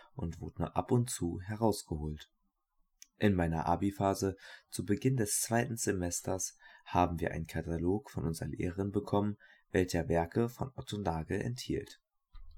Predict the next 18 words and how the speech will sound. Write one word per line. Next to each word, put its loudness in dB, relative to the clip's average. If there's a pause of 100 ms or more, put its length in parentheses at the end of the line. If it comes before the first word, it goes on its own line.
(540)
Ein 4
paar 6
Wochen 0
später 2 (360)
sollten 2
wir 2
blind 0
ein 0
vorgegebenes 0
Bild 0
aus -4
diesem -4
Katalog 0
zeichnen, 0 (360)
und 0
bei 4
dieser 0
Übung -2